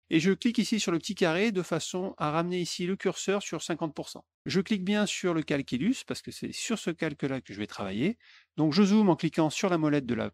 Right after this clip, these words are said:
souris, je dézoome en appuyant sur Shift molette. Voilà, on peut également appuyer sur le bouton plus du clavier et sur le bouton moins.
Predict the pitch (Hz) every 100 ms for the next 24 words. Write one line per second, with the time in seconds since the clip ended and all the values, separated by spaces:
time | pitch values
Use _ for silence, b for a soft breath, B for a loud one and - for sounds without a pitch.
0 | _ - - 139 190 240 196 185 175 196
1 | 180 143 - 135 - 127 - - 143 117
2 | 107 - - _ _ - 147 131 143 123
3 | 123 127 127 - 123 131 139 - 135 90
4 | 82 - 87 90 - - 120 123 113 143
5 | 180 208 B - 127 143 135 95 92 101
6 | 135 208